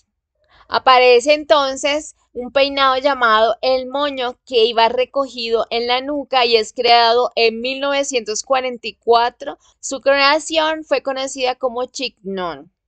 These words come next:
En este caso hablamos de un cabello que se aparta del rostro, se va llevando hasta la nuca en una sola cola de caballo y luego se dobla sobre sí misma para formar un ocho y se sujeta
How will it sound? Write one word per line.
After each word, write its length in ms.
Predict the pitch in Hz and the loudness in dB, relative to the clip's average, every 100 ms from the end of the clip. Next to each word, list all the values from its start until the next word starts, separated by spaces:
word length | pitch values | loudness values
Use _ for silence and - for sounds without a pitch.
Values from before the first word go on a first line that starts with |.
| _ _ _ _ | _ _ _ _
En 100 | 214 | -6
este 260 | 240 240 285 | -4 -4 -2
caso 320 | 294 269 269 | 0 2 2
hablamos 440 | 294 269 240 233 220 | 0 0 -2 -4 -8
de 80 | |
un 100 | 262 | -8
cabello 760 | 262 277 277 269 247 240 254 269 | -4 -2 0 0 0 0 -2 -4
que 120 | 277 | -6
se 120 | - | -4
aparta 500 | - 233 220 - 226 | -2 2 0 0 0
del 120 | 240 | 0
rostro, 680 | - 254 247 247 - 269 285 - _ | 0 0 0 -2 -8 -8 -8 -12 _
se 200 | - 254 | -4 0
va 140 | 233 214 | 2 2
llevando 360 | 226 233 233 | 2 0 0
hasta 300 | 254 - 277 | -4 -4 -4
la 180 | 285 262 | -2 -2
nuca 500 | 220 240 262 - 294 - | -4 -6 -8 -4 -4 -2
en 180 | 233 233 | -4 -4
una 220 | 226 226 | -4 -4
sola 360 | 269 254 254 | -2 0 -2
cola 420 | - 285 269 262 277 | -2 0 0 0 0
de 100 | 277 | -2
caballo 680 | 311 294 269 247 226 302 _ _ - | -6 -2 0 -2 -6 -12 _ _ -10
y 140 | 247 | 0
luego 340 | 247 240 247 | 4 4 4
se 260 | 285 320 269 | 0 0 2
dobla 360 | 240 233 233 - | 2 2 0 0
sobre 440 | - 277 262 226 | 0 0 0 -4
sí 300 | - 254 240 | -6 -12 -12
misma 480 | 254 254 247 285 285 _ _ _ | -10 -10 -10 -10 -12 _ _ _
para 300 | 254 233 220 | 2 4 0
formar 420 | 240 220 220 220 | -4 -8 -4 -2
un 160 | 254 - | -4 -6
ocho 480 | - 254 247 - 302 - | -4 -4 -4 -6 -10 -10
y 140 | 254 | -8
se 160 | 302 311 | -6 -6
sujeta 760 | 320 - 294 247 - 294 - | -8 -8 -4 -4 -2 -4 -4